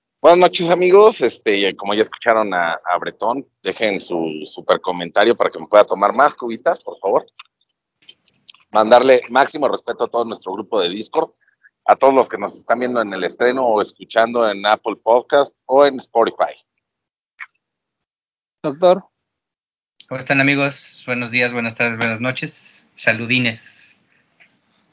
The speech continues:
Speaker 2: ¿Algún mensaje o algún consejo de esta semana, Papu?
Speaker 1: Pues es que tanta semana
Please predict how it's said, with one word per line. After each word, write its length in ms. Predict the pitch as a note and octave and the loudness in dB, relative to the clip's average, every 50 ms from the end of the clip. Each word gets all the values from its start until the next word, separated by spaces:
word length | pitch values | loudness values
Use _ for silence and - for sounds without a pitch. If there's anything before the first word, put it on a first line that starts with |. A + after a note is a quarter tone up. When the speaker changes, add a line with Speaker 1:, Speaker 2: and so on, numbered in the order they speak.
| _ | _
Speaker 2:
¿Algún 960 | - E3 F3 E3 G#3 A3+ A#3+ B3 B3 B3 B3 B3 B3 B3+ B3+ B3 B3 A#3+ G3 - _ - | -2 0 2 4 4 2 2 0 -2 -2 -4 -6 -6 -8 -12 -14 -18 -20 -20 -20 _ -20
mensaje 760 | G#3+ F#3 F#3 F#3 - G#3+ A3+ A#3 A3 _ B3+ B3+ B3 B3 A#3 | -18 -18 -18 -14 -8 -6 -6 -6 -6 _ -6 -4 -4 -4 -6
o 160 | A3 F#3+ F3 | -8 -8 -8
algún 280 | E3+ F3 F3+ G3+ A3 G#3 | -8 -8 -10 -10 -12 -12
consejo 560 | A#3 G#3+ F#3 - A3+ G#3+ - A#3+ A3 G#3 F#3 | -14 -16 -14 -16 -16 -14 -12 -12 -12 -12 -14
de 100 | - F#3 | -16 -20
esta 160 | E3+ _ G3+ | -20 _ -20
semana, 320 | - F3+ F#3+ G3+ G#3+ A3+ A3+ | -20 -14 -14 -10 -8 -8 -8
Papu? 380 | - A3+ A3+ - D4 D4 C4+ _ _ _ _ _ _ _ _ _ _ _ _ _ _ _ _ _ _ - - - - - - - - _ _ _ | -8 -8 -10 -10 -12 -16 -16 _ _ _ _ _ _ _ _ _ _ _ _ _ _ _ _ _ _ -20 -20 -20 -20 -20 -20 -20 -20 _ _ _
Speaker 1:
Pues 200 | A2 G#2+ - C#3+ | -2 0 0 -2
es 100 | D3 - | -2 -2
que 120 | - F#3+ | 0 2
tanta 280 | F3 F3+ - - F#3 F3+ | 2 2 4 4 2 4
semana 1000 | - D#3+ C3 C3 C3+ C#3 D#3+ F3 E3+ D#3 C#3+ C3+ B2 A#2+ A2+ G#2+ G2+ G2 F#2+ | 4 2 2 2 2 2 2 2 4 4 4 4 6 4 4 4 4 2 0